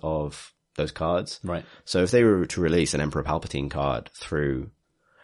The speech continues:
Speaker 1: and they've often done this as a way of distributing cards that are otherwise quite hard to get. Um, so if they were to do this to distribute a new version of the Palpatine card that happened to have, um, the new wording on it, that would be a really good way of doing it.
Speaker 2: Hmm.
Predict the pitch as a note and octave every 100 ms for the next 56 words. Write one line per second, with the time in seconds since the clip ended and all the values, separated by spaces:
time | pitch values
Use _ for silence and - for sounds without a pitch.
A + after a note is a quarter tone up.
0 | - G#2+ G#2+ B2 B2 G#2 G#2 G2+ E2 -
1 | E2+ E2 E2 D#2+ F2 E2 F2+ E2 D#2+ D2+
2 | D#2+ D2 - D2+ E2 - - E2+ - -
3 | E2+ - _ _ _ - _ _ _ _
4 | _ - E2 C2+ C#2+ C#2 - - G2 D#2+
5 | D#2+ - - F#2 E2 - E2 E2 D#2+ -
6 | - - F3 D3 E3+ - D#2+ - E2 E2+
7 | D#2+ F2 D#2 D2 C#2+ D#2 - F2+ F2+ F#2+
8 | G2+ F#2+ D2 D2+ D2+ D#2 D2 D2+ C#2 C2
9 | - - _ _ _ _ _ E2 C#2+ C2+
10 | C2 B1 C2+ - _ _ _ _ _ _
11 | _ _ - - _ _ F2+ E2 D#2+ F2+
12 | F#2 G#2 A#2+ - - - D2+ D2 C#2+ B1+
13 | C2+ B1+ A#1+ A#1+ A#1+ - F2